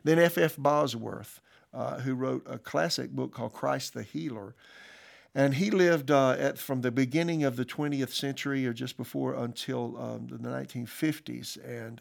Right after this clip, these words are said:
uh, just really, it's a great book. If you don't have that book, I encourage you to get it.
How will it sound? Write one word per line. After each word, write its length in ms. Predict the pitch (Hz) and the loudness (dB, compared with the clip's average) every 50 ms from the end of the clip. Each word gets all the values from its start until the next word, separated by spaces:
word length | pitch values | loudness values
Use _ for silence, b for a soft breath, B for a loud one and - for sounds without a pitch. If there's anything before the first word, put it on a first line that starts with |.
| - - | -18 -16
uh, 260 | - - 139 139 139 143 | -14 -12 -10 -10 -10 -10
just 320 | 131 - 160 123 - - | -8 -10 -10 -10 -10 -10
really, 320 | 135 135 143 151 151 139 | -6 -4 -2 -2 -2 -4
it's 140 | 127 117 - | -4 -6 -8
a 40 | 123 | -8
great 360 | 117 113 135 139 139 135 135 | -6 -2 0 2 2 2 0
book. 200 | 135 131 123 - | -2 -4 -4 -6
If 60 | 127 | -6
you 80 | 131 151 | -6 -4
don't 160 | 147 139 131 | -2 -2 -2
have 160 | 135 127 123 | -2 -2 -2
that 160 | 123 127 127 135 | -4 -6 -6 -6
book, 220 | 135 131 131 - | -6 -6 -6 -8
I 60 | 131 | -8
encourage 360 | 123 117 - 135 131 123 113 | -8 -8 -8 -8 -8 -8 -8
you 60 | 120 120 | -10 -12
to 100 | 117 120 | -10 -8
get 220 | 123 131 131 123 | -8 -8 -8 -8
it. 100 | 123 | -10